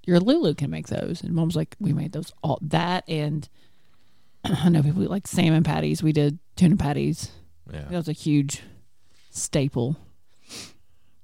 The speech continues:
Speaker 2: So
Speaker 1: Aside
Speaker 2: it
Speaker 1: from the
Speaker 2: was,
Speaker 1: chicken
Speaker 2: uh,
Speaker 1: pot
Speaker 2: that was our
Speaker 1: pies.
Speaker 2: spring break, basically. Charlie's had, we are kid. We went on a date tonight
Speaker 1: Yes.
Speaker 2: to a place we've been wanting to go to. I got reservations.
Speaker 1: <clears throat>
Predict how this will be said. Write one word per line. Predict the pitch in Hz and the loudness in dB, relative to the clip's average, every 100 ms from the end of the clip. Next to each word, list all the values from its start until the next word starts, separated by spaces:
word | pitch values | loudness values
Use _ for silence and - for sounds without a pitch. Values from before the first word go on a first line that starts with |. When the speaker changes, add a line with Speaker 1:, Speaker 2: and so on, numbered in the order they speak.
| - | -18
Speaker 2:
So | - 85 | -6 -4
Speaker 1:
Aside | |
Speaker 2:
it | 80 | 0
Speaker 1:
from | 95 | 0
the | |
Speaker 2:
was, | 135 85 | 0 -2
Speaker 1:
chicken | 82 78 | -4 -2
Speaker 2:
uh, | 82 | -4
Speaker 1:
pot | 135 | -2
Speaker 2:
that | 101 | 0
was | 110 | 0
our | 85 | 0
Speaker 1:
pies. | 120 | -2
Speaker 2:
spring | 87 80 | -4 -4
break, | 78 76 | -6 -6
basically. | 76 71 - 73 73 - - - - | -8 -8 -10 -10 -10 -14 -20 -20 -4
Charlie's | 90 85 82 | 0 2 0
had, | 87 - - | -6 -8 -4
we | 104 117 | 2 6
are | 104 80 78 - | 6 4 0 -6
kid. | - 92 | -2 -2
We | - 95 | -2 0
went | 95 80 | 0 0
on | 76 | -2
a | |
date | 76 82 90 | -2 -4 -4
tonight | 98 101 101 107 - - - - | -4 -2 -2 -4 -10 -20 -20 -6
Speaker 1:
Yes. | 147 139 147 165 - | 0 2 2 -2 -2
Speaker 2:
to | 90 | -4
a | 78 | -4
place | 87 85 82 85 | -2 -2 -4 -6
we've | 78 | -8
been | 78 78 | -6 -8
wanting | 67 76 | -8 -4
to | |
go | 87 95 | -2 -2
to. | - 101 101 87 | -2 0 0 -2
I | |
got | 80 50 | -4 -6
reservations. | 80 71 73 92 107 - 107 101 104 104 - | -6 -8 -6 -2 -2 -4 -4 -4 -6 -8 -8
Speaker 1:
<clears throat> | - - - - | -8 -8 -12 0